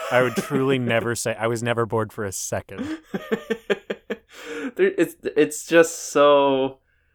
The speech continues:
Speaker 2: I'm just a sucker for any T V show or movie that is able to establish tone and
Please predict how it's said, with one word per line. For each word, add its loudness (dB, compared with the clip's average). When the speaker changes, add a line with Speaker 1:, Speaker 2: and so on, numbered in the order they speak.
Speaker 2:
I'm 2
just -2
a 2
sucker 4
for 2
any 2
T -4
V -4
show 0
or 0
movie -4
that -2
is -10
able 0
to -10
establish -4
tone -6
and 0